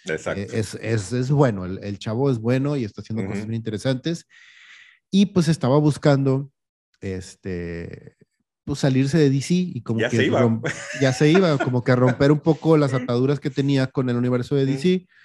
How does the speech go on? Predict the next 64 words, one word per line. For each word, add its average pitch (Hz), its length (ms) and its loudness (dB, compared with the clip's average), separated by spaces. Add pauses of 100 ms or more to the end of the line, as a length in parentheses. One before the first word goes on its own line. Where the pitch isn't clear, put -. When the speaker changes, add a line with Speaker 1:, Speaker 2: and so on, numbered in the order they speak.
(1080)
Speaker 2:
y 139 80 0
empezar 139 360 0
a 151 80 -2
trabajar. 170 400 0
Something 170 320 0
is 156 140 -2
Killing 143 200 2
the 131 100 0
Children 127 480 2
está 110 360 -2
en 110 120 -2
Boom 107 220 0
Comics, 131 380 0
no 92 140 -8
es 92 240 -12
de 95 120 -6
D 101 160 -2
C. 131 360 -2
Speaker 1:
No. 78 140 -10
Speaker 2:
The 107 140 -2
Nice 107 360 -4
House 135 260 2
of 127 140 -10
the 135 80 -2
Lake 135 340 -2
es 110 220 -6
una 113 180 -2
miniserie 120 720 -2 (840)
que 110 140 -6
ya 98 160 -4
terminó, 127 460 -2
que - 80 -10
es 92 80 -12
serie 107 180 -4
limitada, 123 540 -2
se 120 140 -10
acaba 92 360 -8
en 101 80 -6
el 107 100 -4
número 107 280 -4
diez, 107 260 -6
creo, 135 240 -2
y 123 140 -6
se 95 80 -14
acaba, 90 260 -10
y 110 60 -8
se - 100 -16
acaba. 110 320 -4 (240)
Y 107 80 -8
está 101 200 -8
en 92 100 -8
Black 101 180 -6
Speaker 1:
Que 113 80 -4
Speaker 2:
Label, 110 300 0
o 101 80 -14
sea, 113 100 -6
ni 113 120 -6
siquiera 110 380 -6
pertenece 107 480 -10
al 98 60 -12
universo 90 320 -8
de 92 60 -4
D 95 100 -6
C. 131 240 -4